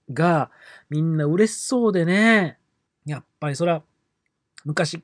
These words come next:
からプロレスずっとやってきてて、そのたくさんの人の前で試合ができるっていうことを夢見て、アメリカのメジャーリーグに行ったわけでしょ？ほとんどの選手は。日本から行った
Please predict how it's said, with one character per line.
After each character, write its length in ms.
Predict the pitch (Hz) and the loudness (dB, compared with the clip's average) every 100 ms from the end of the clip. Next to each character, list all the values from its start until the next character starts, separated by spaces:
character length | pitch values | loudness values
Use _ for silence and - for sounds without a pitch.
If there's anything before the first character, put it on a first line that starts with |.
| - | -4
か 100 | 208 | -2
ら 100 | 165 | 0
プ 80 | |
ロ 80 | 156 | 2
レ 60 | 156 | 2
ス 120 | 147 | 2
ず 100 | 160 | -4
っ 40 | |
と 120 | 165 160 | -2 -2
や 80 | |
っ 20 | 139 | 0
て 100 | 151 | 0
き 60 | |
て 100 | 151 | -2
て、 380 | 147 151 160 123 - _ _ _ _ | 0 2 2 0 -6 _ _ _ _
そ 140 | - | -6
の 80 | 147 | -6
た 180 | - 147 | -6 -10
く 100 | - | -10
さ 240 | - 269 | -4 -2
ん 160 | 247 196 | 0 0
の 260 | 233 165 - _ _ | 0 0 -4 _ _
人 200 | - - | -10 -4
の 120 | 196 185 | 0 0
前 280 | 160 165 | 0 0
で 320 | 165 180 131 - _ | 2 2 2 -2 _
試 220 | - - 170 | -12 -4 0
合 140 | 160 | 2
が 140 | 151 | 0
で 140 | 147 185 | 0 -4
き 160 | 214 220 | -2 0
る 120 | 240 | -2
っ 360 | - _ _ - | -4 _ _ -8
て 100 | 175 | -4
い 80 | 202 | -2
う 80 | 208 | -2
こ 160 | 214 | -2
と 140 | 202 220 | 0 2
を 80 | 208 | 2
夢 260 | 240 254 | 0 -4
見 160 | 190 156 | -4 -4
て、 180 | 104 - _ _ _ _ _ _ _ _ _ _ _ _ _ _ | -6 -12 _ _ _ _ _ _ _ _ _ _ _ _ _ _
ア 60 | 143 | -2
メ 120 | 147 | 0
リ 80 | 143 | 0
カ 120 | 139 | 0
の 200 | 147 151 - _ _ _ | 0 -2 -6 _ _ _
メ 160 | 156 151 | 4 4
ジ 60 | |
ャ 80 | 143 | 4
ー 20 | |
リ 160 | 143 139 | 2 0
ー 40 | |
グ 60 | 117 | -2
に 220 | 117 147 | -6 -6
行 100 | 170 | -4
っ 20 | |
た 140 | - 143 | -2 0
わ 80 | |
け 120 | 156 135 | 0 -2
で 100 | 127 | -2
し 60 | |
ょ？ 140 | 277 370 _ _ _ _ | -2 -4 _ _ _ _
ほ 100 | - | -6
と 140 | 139 147 | 0 0
ん 20 | |
ど 80 | 120 | 0
の 80 | |
選 200 | 110 117 | -6 -10
手 140 | 113 131 | -8 -4
は。 160 | 120 - _ _ _ _ - - _ _ _ - - _ _ _ | -4 -6 _ _ _ _ -20 -20 _ _ _ -20 -20 _ _ _
日 100 | 170 160 | 4 6
本 200 | 151 135 | 6 4
か 120 | 123 | 0
ら 80 | 135 | -2
行 100 | 143 | -2
っ 20 | |
た 260 | 139 113 | -2 -4